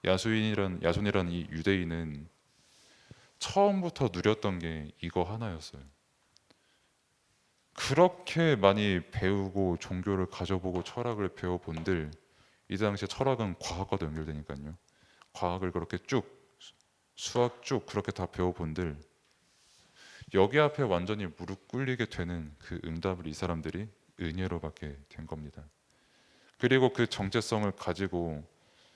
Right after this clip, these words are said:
어느 시대를 만나건 뭐 미디어를 통해서 사람들의 생각과, 생각 수준과 어떤 사고하는 이런 부분이 완전히 왜곡되는 세상이 와도 이 사람들은 흔들리지 않고 이 기도를 누리고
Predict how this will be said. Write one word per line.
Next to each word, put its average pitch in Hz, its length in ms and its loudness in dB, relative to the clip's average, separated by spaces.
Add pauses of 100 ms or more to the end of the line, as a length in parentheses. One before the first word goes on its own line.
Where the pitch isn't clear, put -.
(800)
어느 131 380 4
시대를 180 500 4
만나건 87 640 0
뭐 90 240 -4
미디어를 120 440 4
통해서 139 300 -4
사람들의 120 680 0
생각과, 131 640 -2
생각 127 340 -8
수준과 127 460 -6
어떤 87 200 -6
사고하는 127 560 -2
이런 87 280 -6
부분이 90 420 -6
완전히 101 460 -2
왜곡되는 92 500 -4
세상이 120 360 -6
와도 73 440 -8 (1040)
이 101 60 -10
사람들은 147 520 2
흔들리지 165 540 0
않고 82 520 -4 (140)
이 90 100 -4
기도를 98 480 -4
누리고 85 380 -6